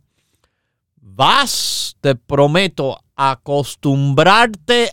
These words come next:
a lo bueno, a la buena presión, pero no lo dejes, no lo dejes, por favor. Mantente ahí". ¿Qué ha pasado? El problema del vértigo desapareció.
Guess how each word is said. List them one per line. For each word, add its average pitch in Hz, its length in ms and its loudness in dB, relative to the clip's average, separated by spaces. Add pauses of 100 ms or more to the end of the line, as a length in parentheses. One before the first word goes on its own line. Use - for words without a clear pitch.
a 135 160 0
lo 127 320 -2
bueno, 131 500 -2
a 117 40 -2
la 120 180 -2
buena 165 420 -2
presión, 143 540 -6
pero 117 260 -4
no 135 200 -2
lo 139 140 0
dejes, 101 360 -4
no 123 200 -4
lo 123 160 -2
dejes, 95 280 -4
por 92 260 -16
favor. 87 540 -14 (1400)
Mantente 127 680 -2
ahí". 90 320 -4 (1300)
¿Qué - 80 -10
ha 120 60 -8
pasado? 156 540 -10 (1300)
El 120 120 -4
problema 120 460 -4
del 165 140 -4
vértigo 151 600 -10 (280)
desapareció. 95 960 -12